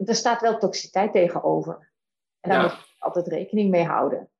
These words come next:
Speaker 2: En ook financiële toxiciteit natuurlijk.
Speaker 1: Ook
Speaker 2: Ehm.
Speaker 1: financiële toxiciteit. Zeker als je natuurlijk, eh, ibrutinib, eh, gaat toevoegen in de eerste lijn, eh,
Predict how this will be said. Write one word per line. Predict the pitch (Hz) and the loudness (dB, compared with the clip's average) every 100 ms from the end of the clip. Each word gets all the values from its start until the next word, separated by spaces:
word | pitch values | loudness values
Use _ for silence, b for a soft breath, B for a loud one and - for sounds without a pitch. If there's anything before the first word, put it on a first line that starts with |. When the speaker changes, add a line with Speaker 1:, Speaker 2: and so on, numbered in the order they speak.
| _ _ _ _ | _ _ _ _
Speaker 2:
En | 147 | 2
ook | 139 | 4
financiële | - 160 139 135 | 4 4 4 2
toxiciteit | 120 - - 127 - 120 113 | 2 0 -2 -6 -2 0 0
natuurlijk. | 120 127 117 107 - - - | -2 -2 -2 -4 -6 -18 -10
Speaker 1:
Ook | 120 120 - | -4 0 0
Speaker 2:
Ehm. | 120 120 | 0 -6
Speaker 1:
financiële | - 214 - - 165 | -8 -10 -8 -12 -12
toxiciteit. | - - - - - | -16 -12 -4 -2 -2
Zeker | - 202 202 | 2 4 4
als | - - | 0 -2
je | 170 | -6
natuurlijk, | 165 - | -8 -12
eh, | - | -6
ibrutinib, | 185 175 196 196 175 165 - | -4 0 0 2 0 0 0
eh, | 160 156 | 0 0
gaat | 175 175 | -6 -4
toevoegen | 190 160 165 - 127 123 | -4 -2 -4 -2 -2 -2
in | - 165 | -4 -2
de | |
eerste | - 160 - 165 | -2 -4 -8 -2
lijn, | 165 139 135 - | 0 0 -2 -8
eh, | - | -12